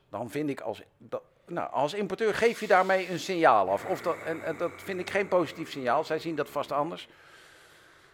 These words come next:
Aan de andere kant stonden daar die twee nieuwe dingen.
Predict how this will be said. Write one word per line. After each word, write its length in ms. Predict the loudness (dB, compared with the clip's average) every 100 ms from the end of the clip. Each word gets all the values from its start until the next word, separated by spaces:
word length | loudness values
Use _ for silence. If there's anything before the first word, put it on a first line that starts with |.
| _ _ _ _ _ _ _
Aan 140 | 2 6
de 60 |
andere 240 | 8 6 6
kant 220 | 6 4
stonden 320 | 0 0 2
daar 160 | 2 0
die 120 | -4
twee 300 | -4 -2 -2
nieuwe 300 | -2 -4 -4
dingen. 420 | -4 -4 -4 -6